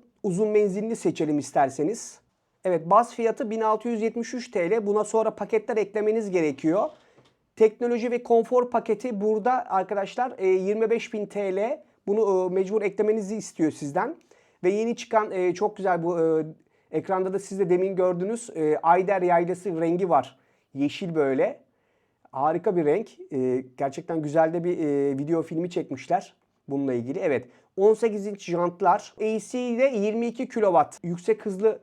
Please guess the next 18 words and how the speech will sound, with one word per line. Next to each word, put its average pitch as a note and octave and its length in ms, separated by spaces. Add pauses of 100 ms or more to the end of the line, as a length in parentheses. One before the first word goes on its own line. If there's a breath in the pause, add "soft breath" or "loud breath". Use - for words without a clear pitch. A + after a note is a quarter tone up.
A F3+ 140
C G3+ 220
şarjı G3+ 560 (260 soft breath)
zorunlu G#3 420
tutuyor G#3+ 280
arkadaşlar. D#3 500
Yirmi F#3+ 320
bin F3 140
lira. G3 140
İsterseniz, A3 800 (360 soft breath)
e, E3 160
panoramik G3 600
cam G3 220
tavanı G#3 360
da A3 40
ekleyebiliyorsunuz. G3+ 1040
Ben E3+ 240
burada F3+ 400